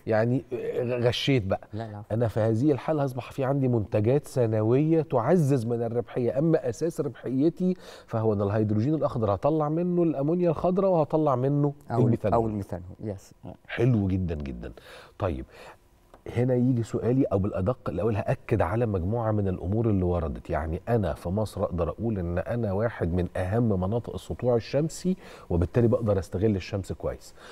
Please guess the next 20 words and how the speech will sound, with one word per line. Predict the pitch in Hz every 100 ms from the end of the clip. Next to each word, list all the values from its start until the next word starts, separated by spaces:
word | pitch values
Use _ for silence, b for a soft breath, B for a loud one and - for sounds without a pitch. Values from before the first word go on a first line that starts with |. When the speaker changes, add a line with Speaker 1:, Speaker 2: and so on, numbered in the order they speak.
| B -
Speaker 1:
وكذلك | 85 107 95 123 107 -
عندي | 90 120 113 107
مواقع | 101 98 127 - 165 156
هي | 120
مواقع | 92 87 107 120 127 92
تعتبر | - 85 123 113 98
مصائد | 98 90 117 120 113 101
رياح | 95 104 131 -
من | 117 123
الأفضل | 110 - - 120 107
على | 90 117
مستوى | 110 104 - 127
العالم، | 117 110 151 175 185 B B B
وبالتالي | 78 80 107 104
أقدر | 101 98
أستخدم | - 113 110 107
طاقات | - 90 - 113 - 95
الرياح | 92 90 104 113 - - _ -
أيضا. | 107 92 69 57 58 _ _ _ B B B B B
وده | 82 95 120 107 170 180